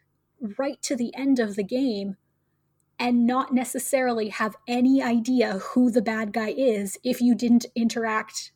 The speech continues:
with the right objects. So I find that interesting because you can, it's, it's a great example of a game, again, like you said, that doesn't need hints because you're just exploring the narrative. And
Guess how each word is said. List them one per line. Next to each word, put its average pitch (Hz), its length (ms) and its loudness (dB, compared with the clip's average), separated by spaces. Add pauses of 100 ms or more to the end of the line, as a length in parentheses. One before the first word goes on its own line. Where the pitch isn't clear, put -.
(500)
with 233 280 0
the 214 100 -6
right 208 240 -6
objects. - 640 -10 (1080)
So 233 680 -2 (460)
I 233 120 -2
find 247 220 -2
that 240 120 0
interesting 247 460 -2
because 220 240 -4
you 233 60 -6
can, 240 300 -10
it's, - 420 -8 (180)
it's - 160 -12
a 233 120 -10 (160)
great 262 280 -2
example 240 560 0
of 220 140 -8
a 226 60 -4
game, 214 340 -4
again, 226 520 -4
like 220 200 -6
you 226 60 -4
said, 233 260 -6
that - 160 -10
doesn't 220 340 -6
need 196 240 -6
hints - 580 -6 (280)
because 233 360 -2
you're 247 160 -2
just 226 340 -6
exploring 226 840 -4
the 208 60 -4
narrative. 208 640 -6 (340)
And 220 300 -2